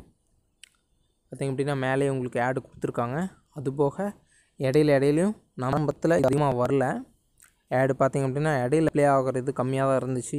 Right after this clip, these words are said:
இப்போ சமீபமா அதிகமாயிட்டே வந்து, வருது. பார்த்தீங்க அப்படின்னா, எல்லா பிக்சருமே உங்களுக்கு கிளாரிட்டி நல்லாவே இருக்கு. இந்த இமேஜினுடைய சைஸ் அப்படிங்கிறது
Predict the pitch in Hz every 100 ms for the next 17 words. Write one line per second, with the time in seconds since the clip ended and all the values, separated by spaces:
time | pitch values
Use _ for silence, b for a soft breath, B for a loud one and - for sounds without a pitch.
0 | 143 135 _ - 131 - _ - 127 143
1 | 143 143 135 165 139 139 139 139 131 131
2 | 127 123 123 131 127 123 131 226 - _
3 | _ _ _ _ - _ _ _ _ _
4 | - 143 135 139 147 131 135 139 143 -
5 | 143 147 143 131 123 - 123 - 131 131
6 | 131 180 214 - _ _ _ _ _ _
7 | _ _ _ _ _ _ _ _ _ _
8 | _ 131 123 123 123 127 131 123 - 123
9 | 120 131 127 127 131 127 127 - - 160
10 | 185 165 165 156 151 147 - 143 180 -
11 | - - _ 139 139 151 131